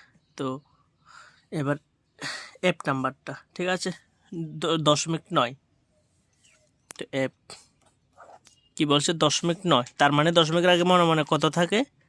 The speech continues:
দশমিক নয় মানে তোমার দশমিকের আগে মনে মনে কত থাকে? শূন্য থাকে। ঠিক আছে? দশমিকের আগে মনে মনে কত থাকে? শূন্য থাকে। ঠিক আছে? শূন্যটা লিখে দিলাম।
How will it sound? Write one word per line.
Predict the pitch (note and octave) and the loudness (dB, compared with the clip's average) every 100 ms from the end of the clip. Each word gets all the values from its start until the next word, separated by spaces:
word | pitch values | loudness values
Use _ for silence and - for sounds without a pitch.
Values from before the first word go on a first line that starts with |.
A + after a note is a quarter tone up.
| _ _ _ D3 | _ _ _ -4
দশমিক | C#3+ E3 E3 | -2 -2 0
নয় | F#3 | 2
মানে | E3 E3 | 2 2
তোমার | E3+ E3+ D#3+ | -2 0 0
দশমিকের | D3 E3 F3+ | 0 0 0
আগে | F#3+ | 2
মনে | F#3+ F3 | 2 2
মনে | E3 | 2
কত | E3 D#3+ | 0 0
থাকে? | F#3 F#3 B3 - - | -2 2 0 -2 -8
শূন্য | - G#3 G#3 G3+ | 0 2 4 4
থাকে। | G#3+ G3 G#3 _ _ _ _ - | 2 0 -10 _ _ _ _ 0
ঠিক | G#3+ | 2
আছে? | G#3+ G#3+ G#3 _ _ - | 2 -2 -12 _ _ -8
দশমিকের | D3+ D3 E3 F3 | -4 -4 -2 -2
আগে | F3+ | 0
মনে | F#3 E3+ | 0 0
মনে | D#3+ | 0
কত | D#3+ D#3+ | -2 -4
থাকে? | F3 G#3 D4+ _ _ _ | -4 -2 -2 _ _ _
শূন্য | - F3+ E3 D#3 | -6 -2 0 0
থাকে। | D3+ C#3 C#3+ _ _ _ - | -4 -6 -10 _ _ _ -10
ঠিক | F#3 | -4
আছে? | G3 G3+ G3 - | -4 -4 -10 -10
শূন্যটা | D3+ C#3+ C#3+ C#3+ | -8 -6 -6 -4
লিখে | C3+ C3 | -4 -6
দিলাম। | B2+ B2 | -8 -8